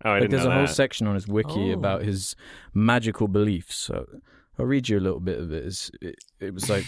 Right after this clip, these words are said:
Speaker 3: <laughs>
Speaker 2: th-, this, this is
Speaker 3: Please do.
Speaker 2: just, this is something else. So Burroughs had a long-standing preoccupation with magic and the occult,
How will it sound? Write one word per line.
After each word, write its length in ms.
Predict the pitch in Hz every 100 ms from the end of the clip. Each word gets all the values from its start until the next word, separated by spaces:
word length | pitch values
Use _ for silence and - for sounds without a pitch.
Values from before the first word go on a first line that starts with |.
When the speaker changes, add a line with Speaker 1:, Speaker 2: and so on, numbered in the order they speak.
| -
Speaker 3:
<laughs> 80 |
Speaker 2:
th-, 180 | - 110
this, 360 | 113 120 120 -
this 320 | 90 113 117
is 40 | -
Speaker 3:
Please 140 | 135
do. 60 | 90
Speaker 2:
just, 360 | 139 131 - -
this 220 | 123 113
is 80 | 98
something 300 | 117 101 90
else. 420 | 101 82 - - _ - - - _
So 160 | -
Burroughs 500 | 110 - 139 156 156
had 140 | 156 127
a 40 |
long-standing 760 | 117 131 147 143 143 131 117 110
preoccupation 680 | 120 113 - 110 113 98 101
with 140 | 98
magic 580 | 104 120 123 - 82 -
and 120 | 95
the 80 | 92
occult, 540 | 95 - 123 - -